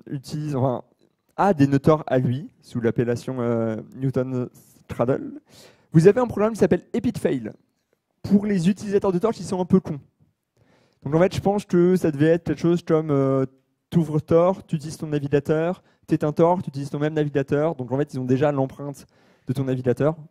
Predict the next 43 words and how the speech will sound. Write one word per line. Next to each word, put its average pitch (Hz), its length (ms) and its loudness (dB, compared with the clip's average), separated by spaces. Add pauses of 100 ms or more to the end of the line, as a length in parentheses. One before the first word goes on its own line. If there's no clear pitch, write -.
(140)
ou 113 40 -12
ça 110 120 -10
marche 117 160 -8
aussi 123 140 -8
dans 120 60 -4
le 113 40 -6
sens 117 240 -14
inverse, 131 260 -4
hein. 110 100 -10
Vous 107 60 -6
utilisez 143 360 -2
votre 139 200 -4
navigateur 131 480 -2
en, 110 480 -8
en 123 80 -4
vous 113 140 -6
baladant 120 320 -2
sur 123 120 -4
le 127 60 -6
net, 160 260 -6 (880)
vous 117 200 0
arrivez 135 200 2
sur 120 220 -4
un 123 60 -4
site, 165 160 -10
vous 151 80 -6
dites, « 139 220 -14
Ah 165 120 -4
ouais, 170 140 4
faudrait 135 180 0
que 117 80 -4
j'ai 123 80 0
Tor », 175 300 0
vous 117 180 -4
ouvrez 123 220 0
Tor, 160 340 0
vous 120 300 -2
y 117 200 -2
allez 131 100 2
avec 123 160 -2
le 117 60 -2
même 156 180 -2
navigateur, 139 640 -2